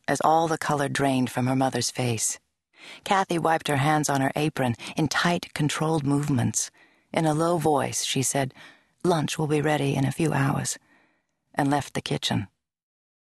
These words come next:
Bella lifted her shoulders and gave a heavy sigh. "I tried, Pumpkin." Sarah bit her tongue.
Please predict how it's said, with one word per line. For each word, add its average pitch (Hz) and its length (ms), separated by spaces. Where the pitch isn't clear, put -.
Bella 190 400
lifted 156 400
her 135 100
shoulders 151 580
and 131 160
gave 139 240
a 123 80
heavy 151 420
sigh. 123 500
"I 214 240
tried, 151 640
Pumpkin." 165 640
Sarah 180 420
bit 151 260
her 147 140
tongue. 120 400